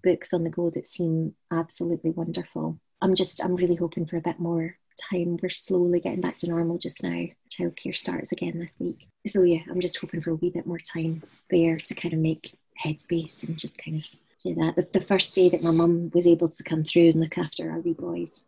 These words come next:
for a few hours, I just lay on the sofa and I read Shuggie Bain. Most, I, I read about half of Shuggie Bain, which is the new, it's by Douglas Stewart. And it, it came out, I think, the same week as my book at the end of July. And it's on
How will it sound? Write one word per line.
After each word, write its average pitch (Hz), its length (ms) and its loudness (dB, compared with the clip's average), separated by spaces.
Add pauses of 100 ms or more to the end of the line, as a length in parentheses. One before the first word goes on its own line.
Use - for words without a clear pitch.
for 160 60 -6
a 156 60 -8
few 175 200 0
hours, 170 400 -2 (340)
I 170 40 -8
just 175 220 -6
lay 185 160 0
on 175 80 0
the 160 60 -4
sofa 247 420 4
and 175 100 -2
I 175 60 -2
read 170 360 0
Shuggie - 520 0
Bain. 175 260 2 (240)
Most, 170 260 0
I, 165 240 2
I 175 40 -2
read 175 140 0
about 165 220 -4
half 160 220 -8
of 160 100 -4
Shuggie 165 360 -4
Bain, 165 200 -2
which 160 160 -8
is 170 100 -2
the - 100 -12
new, 165 440 -4
it's 180 120 -6
by 175 100 -8
Douglas 180 340 -8
Stewart. 170 500 -4 (200)
And 160 140 -2
it, 160 220 -6
it 180 120 -8
came 180 240 -2
out, 175 140 -2
I 165 40 -10
think, 160 160 -6
the 156 60 -8
same 175 220 0
week 165 200 -4
as - 220 -12 (100)
my 170 260 -4 (120)
book - 140 -4 (100)
at - 80 -12
the 180 140 -6
end 185 100 -4
of 190 60 -14
July. 214 480 0 (340)
And 180 120 2
it's - 140 -6
on 170 220 -2